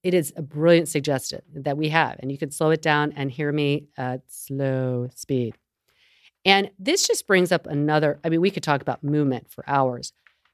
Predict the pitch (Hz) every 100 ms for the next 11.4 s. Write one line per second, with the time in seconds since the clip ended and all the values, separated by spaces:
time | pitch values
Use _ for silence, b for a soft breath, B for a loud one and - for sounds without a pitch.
0 | _ - 180 170 _ - 190 196 196 294
1 | 320 349 240 214 190 165 143 135 135 -
2 | _ _ _ _ _ _ _ _ _ _
3 | _ _ _ _ - 180 185 - 185 175
4 | 165 151 147 151 147 151 147 147 _ _
5 | _ _ _ - 147 147 143 139 - _
6 | _ _ - 175 185 185 175 170 160 -
7 | 160 151 151 143 143 143 143 156 156 165
8 | 170 190 226 - - 165 165 170 165 165
9 | 139 175 190 156 160 151 156 156 170 175
10 | - 135 - 170 180 170 165 151 139 135
11 | 160 151 123